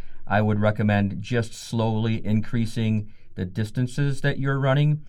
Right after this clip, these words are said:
You, as you get fitter, as you run longer and get more fit, you will automatically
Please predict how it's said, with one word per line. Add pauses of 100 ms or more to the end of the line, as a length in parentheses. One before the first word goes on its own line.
(460)
You,
as
you
get
fitter,
as
you
run
longer
and
get
more
fit, (260)
you
will
automatically